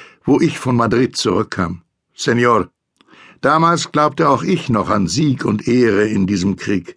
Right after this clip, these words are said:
Ich habe aufgehört, daran zu glauben, und ihr werdet's auch, Oberst, so euch Gott das Leben schenkt."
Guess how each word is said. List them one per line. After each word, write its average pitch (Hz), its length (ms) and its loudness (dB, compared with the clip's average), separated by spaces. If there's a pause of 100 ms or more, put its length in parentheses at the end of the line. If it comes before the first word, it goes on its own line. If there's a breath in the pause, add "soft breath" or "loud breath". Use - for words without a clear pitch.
(840 soft breath)
Ich 156 180 0
habe 175 200 4
aufgehört, 123 500 2
daran 110 240 2
zu 107 140 -2
glauben, 107 420 2 (340 soft breath)
und 135 220 0
ihr 143 220 4
werdet's 123 320 0
auch, 113 420 0
Oberst, 107 580 -2 (320)
so 127 240 0
euch - 220 -2
Gott - 240 -2
das 98 160 -2
Leben 101 300 0
schenkt." - 440 -6